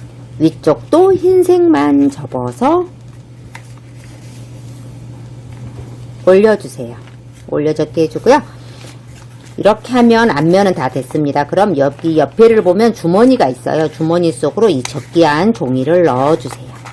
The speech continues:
그럼 딱지 접기 윗면이 됐고요. 뒤로 돌려서 이 가로 초-, 초록색 긴 줄이 옆으로 오게 해주세요.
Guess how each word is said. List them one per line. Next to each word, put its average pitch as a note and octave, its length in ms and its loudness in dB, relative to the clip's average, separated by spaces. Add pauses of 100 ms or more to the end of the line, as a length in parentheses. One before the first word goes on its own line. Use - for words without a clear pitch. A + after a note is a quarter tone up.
(1900)
그럼 D3+ 540 2 (340)
딱지 A3+ 300 -2
접기 G3 640 0
윗면이 F3+ 580 2
됐고요. A3 500 0 (340)
뒤로 C4 500 4
돌려서 D#3+ 960 0 (520)
이 D#3+ 260 -4
가로 G3+ 500 2
초-, C4+ 260 -10
초록색 D4 720 0
긴 B3+ 420 2
줄이 F#3+ 380 -2
옆으로 A3 460 4
오게 D#3+ 300 0
해주세요. F#3 600 -6